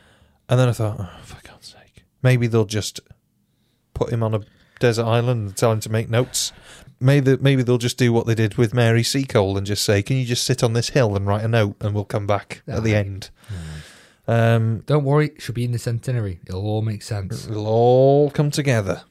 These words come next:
Speaker 1: She's actually a big alien. So, uh, yeah, so Nardole turns up and I think, "Oh, good God.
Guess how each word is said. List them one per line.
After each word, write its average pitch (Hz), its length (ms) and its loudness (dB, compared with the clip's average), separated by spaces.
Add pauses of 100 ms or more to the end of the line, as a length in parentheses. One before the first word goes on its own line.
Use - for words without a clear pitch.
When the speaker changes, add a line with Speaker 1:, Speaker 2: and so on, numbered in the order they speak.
(180)
Speaker 1:
She's 110 200 -6
actually 104 340 -4
a 107 60 -6
big 131 180 0
alien. 107 480 2 (520)
So, 107 340 4
uh, 107 220 4 (380)
yeah, 160 280 0
so 151 300 4
Nardole 143 540 0
turns 127 280 2
up 135 180 2
and 117 100 0
I 117 40 2
think, 120 240 -2
"Oh, 156 320 2
good 143 240 0
God. 131 340 0